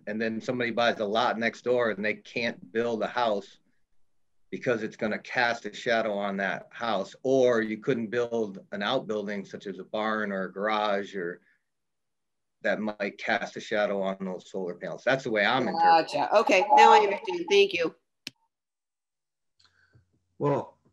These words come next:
Speaker 3: you know, I, I, I hear your concern, Bob, and it makes good sense to me. Um, I think maybe we need some language that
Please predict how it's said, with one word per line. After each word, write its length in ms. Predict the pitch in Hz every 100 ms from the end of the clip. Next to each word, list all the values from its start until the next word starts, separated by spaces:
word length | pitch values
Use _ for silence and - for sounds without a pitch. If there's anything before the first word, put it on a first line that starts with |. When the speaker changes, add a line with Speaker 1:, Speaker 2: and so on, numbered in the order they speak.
| -
Speaker 3:
you 100 | 147
know, 80 | 143
I, 180 | 135 135
I, 260 | 139 135 131 127
I 60 | 127 117
hear 260 | 156 147
your 300 | 135 123 117 110
concern, 680 | - 110 120 110 107 104 - -
Bob, 220 | 104 104
and 100 | 104
it 80 | 95
makes 300 | 110 - -
good 220 | 113 95
sense 320 | - 104 98
to 100 | -
me. 280 | 90 90 87 _
Um, 460 | 104 98 95 92 92 _ _ _ _ _ _ _
I 80 | 113
think 280 | 110 139 123
maybe 320 | 120 120 123
we 200 | 113 110
need 260 | 107 107 95
some 240 | - 95
language 640 | 98 104 104 107 104 87 -
that 220 | 95